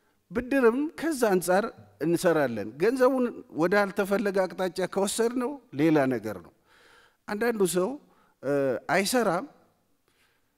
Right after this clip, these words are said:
አለመስራቱ ሌላ ጉድለት ይሆንና ደግሞ የሚሰራውን ይጠልፋል። ስለዚህ ስራ መስራት፣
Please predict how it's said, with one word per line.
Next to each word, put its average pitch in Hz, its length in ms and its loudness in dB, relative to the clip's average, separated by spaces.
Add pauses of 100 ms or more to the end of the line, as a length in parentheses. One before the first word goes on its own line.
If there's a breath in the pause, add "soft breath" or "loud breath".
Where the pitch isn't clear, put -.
(220)
አለመስራቱ 208 720 2
ሌላ 196 260 4
ጉድለት 180 420 0
ይሆንና 175 460 0 (720)
ደግሞ 160 260 -2
የሚሰራውን 131 680 0
ይጠልፋል። - 440 -12 (1300)
ስለዚህ 208 460 -2 (880)
ስራ 165 240 -6 (100)
መስራት፣ 123 540 -6